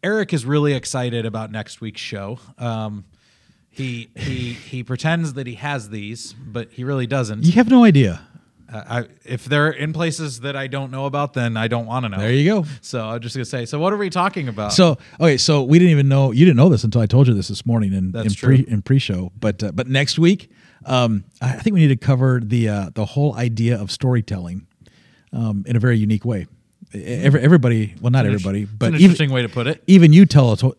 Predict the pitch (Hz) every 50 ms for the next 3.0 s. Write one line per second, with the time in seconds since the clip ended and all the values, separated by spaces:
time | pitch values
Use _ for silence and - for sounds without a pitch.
0 | _ _ - 165 160 147 135 165 185 - - 135 120 107 107 - - - 160 143
1 | 98 95 101 110 123 - _ _ - - 117 117 113 101 98 110 113 - 123 110
2 | 104 104 110 131 - - _ _ _ _ _ _ _ - 117 120 117 113 101 -